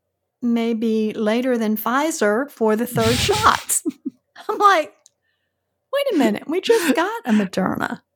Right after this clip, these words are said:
Speaker 1: shot."
Speaker 2: So, so basically,
Speaker 1: <laughs>
Speaker 2: basically, you went to a grocery store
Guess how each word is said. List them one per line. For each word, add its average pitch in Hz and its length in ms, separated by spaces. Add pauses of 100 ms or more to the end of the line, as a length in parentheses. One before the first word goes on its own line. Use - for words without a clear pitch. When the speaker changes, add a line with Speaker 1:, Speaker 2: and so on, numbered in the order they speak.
(120)
Speaker 1:
shot." - 480
Speaker 2:
So, 151 680 (380)
so 165 200
basically, 175 720 (680)
Speaker 1:
<laughs> - 680
Speaker 2:
basically, 139 640 (400)
you 131 160
went 151 200
to 165 100
a 160 60
grocery 127 420
store 123 360